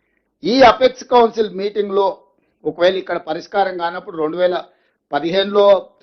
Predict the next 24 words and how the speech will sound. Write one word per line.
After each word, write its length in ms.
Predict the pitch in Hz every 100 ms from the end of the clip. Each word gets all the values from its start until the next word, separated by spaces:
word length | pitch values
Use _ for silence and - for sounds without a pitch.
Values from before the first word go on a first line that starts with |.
| 147
ఉమాభారతి 560 | 147 180 185 190 190
గారి 240 | 190 185 185
నేతృత్వంలో 580 | 180 190 175 190 185 180
జరిగినప్పుడైనా, 760 | 180 170 180 180 185 185 226 _ _ _ _ _ _
తర్వాత 420 | 139 170 220 226 214 196 - _ 151
ఫడ్నవీస్ 400 | 160 214 233 214
గారు 220 | 214 202
అయినప్పుడు 420 | 196 202 202 196
ఆన్లైన్లో 760 | 165 180 208 208 202 196 190 - _
చంద్రశేఖరరావు 720 | 165 165 175 196 185 180 175 170
గారు 140 | 170
పోయి 200 | 160 165
మాట్లాడినప్పుడైనా, 880 | 160 156 - 160 160 151 156 151 220 _ _ _ _ _ _ _
కృష్ణానదిలో 840 | 151 165 269 254 247 240 233 226 226
మన 240 | 214 208 202
వాటాలు, 600 | 185 196 202 202 190 196 - _ _ _ _
మన 160 | 151 180
ప్రాజెక్టుల 640 | 175 165 180 196 _ 175
యొక్క 180 | 170 170
నీటి 300 | 147 160 -
కేటాయింపులకు 720 | - 160 160 156 147 170 185
వారు 140 | 160 143
ఎప్పుడూ 320 | 127 165 180
వాదించలేదు. 840 | 156 131 151 156 147 139 135 156